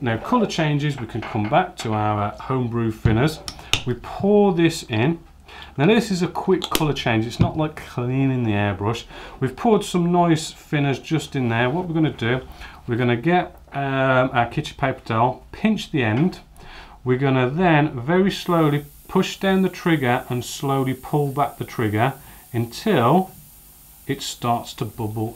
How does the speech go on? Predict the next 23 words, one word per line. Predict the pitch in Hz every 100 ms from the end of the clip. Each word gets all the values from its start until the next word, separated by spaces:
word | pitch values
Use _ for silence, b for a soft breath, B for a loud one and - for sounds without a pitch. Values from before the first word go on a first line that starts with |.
| -
inside | 139 131 120 - 110 104 104 104 -
of, | 110 104 101 98 98 92 -
um, | 107 101 98
the |
colour | - 165 160
cup | 156 117 110
end. | 107 104 - B B B
And | 135
what | 208 190
this | -
is | 131
doing | 117 135 131
is | 127
basically | 185 190 180 135 - 117 110
just | 107 104 -
churning | - 147 151 156 151 143
that, | 139 139 123 127
um, | 127 127 123
thinners | - 110 107 107 101 -
over, | 113 110 107 110 104
bubbling | 123 147 131 123
it | 113 117
up, | 110 110 107